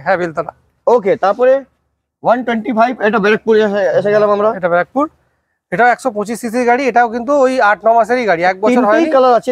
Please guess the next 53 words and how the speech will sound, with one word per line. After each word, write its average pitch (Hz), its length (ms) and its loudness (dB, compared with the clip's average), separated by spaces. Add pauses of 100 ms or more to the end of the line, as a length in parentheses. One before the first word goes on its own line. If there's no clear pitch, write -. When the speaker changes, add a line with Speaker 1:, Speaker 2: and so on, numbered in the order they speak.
(140)
Speaker 2:
তিনটেই 247 260 -4
Speaker 1:
হ্যাঁ। 269 120 2
Speaker 2:
আলাদা 180 240 0
কালার। 113 300 -4
Speaker 1:
হ্যাঁ, 151 120 -14
ই 247 100 -10
টোয়েন্টি 214 260 0
Speaker 2:
ওটা - 20 -2
Speaker 1:
মডেল। 180 180 2
Speaker 2:
অরেঞ্জ 233 200 2 (120)
ব্ল্যাক, 226 220 2 (320)
Speaker 1:
হ্যাঁ। 143 200 -12
Speaker 2:
এটা 175 140 -2
সিলভার 214 400 0
অরেঞ্জ, 247 320 2 (640)
তার 185 120 2
সঙ্গে 202 300 0 (220)
এটা 180 160 0
হয়ে 185 140 2
গেল 185 80 2 (100)
পুরো 202 160 0
ব্ল্যাক 180 300 0
অরেঞ্জ। 117 200 0
Speaker 1:
হ্যাঁ, 151 100 -14
এটা 175 140 -12
ব্ল্যাক 180 240 0
অরেঞ্জ, 135 260 -14
একদম। 170 140 0
Speaker 2:
এটা 233 120 0 (100)
ব্ল্যাক 190 200 2
অরেঞ্জটা 269 300 2
হেভি 190 200 0
লাগছে 139 180 -4
আমার। 113 140 -8
Speaker 1:
হ্যাঁ, 170 140 0
এটা 220 160 -2
পুরো 240 160 0 (180)
একদম 202 180 -4 (100)
আলাদা 214 200 2
রকম 160 240 -2
পুরো - 160 -2
Speaker 2:
হুম। 202 160 -2 (120)
Speaker 1:
গ্রাফিক্সটা। 175 420 -4 (240)
Speaker 2:
পুরো 262 140 4 (120)
চেঞ্জ 226 160 2 (100)
লাগছে। 135 220 -4 (160)
Speaker 1:
একদম। 156 280 -8 (1300)
তো 202 40 2
Speaker 2:
তো 202 40 4
Speaker 1:
এটার 262 280 2
Speaker 2:
এটা? 226 60 -18 (160)
Speaker 1:
দাম 214 180 0
থাকছে 220 320 -2